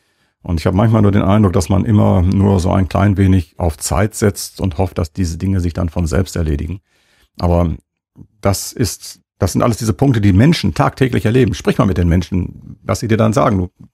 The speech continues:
du bekommst das ja auch mit. Äh, und das ist dann auch ein Punkt, weshalb sie sich einfach flüchten, meine ich, so Richtung A F D, was natürlich nicht die richtige Antwort ist. Aber gefährlicher Nährboden, der momentan überhaupt nicht erkannt wird.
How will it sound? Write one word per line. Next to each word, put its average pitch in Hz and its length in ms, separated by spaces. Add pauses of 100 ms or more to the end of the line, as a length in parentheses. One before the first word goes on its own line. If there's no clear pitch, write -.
(140)
du 101 140
bekommst 123 320
das 113 120
ja 110 80
auch 117 160
mit. 110 220 (540)
Äh, 101 340
und 98 160
das 95 300
ist - 300
dann 104 180
auch 98 220
ein 104 160
Punkt, 113 260
weshalb 104 340
sie 101 140
sich 90 260
einfach 101 400
flüchten, 120 640 (220)
meine 98 260
ich, 95 180
so 98 200
Richtung 98 420
A 87 200
F 85 140
D, 101 300 (380)
was 98 140
natürlich 113 300
nicht 151 200
die - 60
richtige 85 340
Antwort - 320
ist. - 220 (260)
Aber 87 380 (260)
gefährlicher 101 460
Nährboden, 104 500 (320)
der - 80
momentan 80 440
überhaupt 76 360
nicht - 120
erkannt - 300
wird. - 140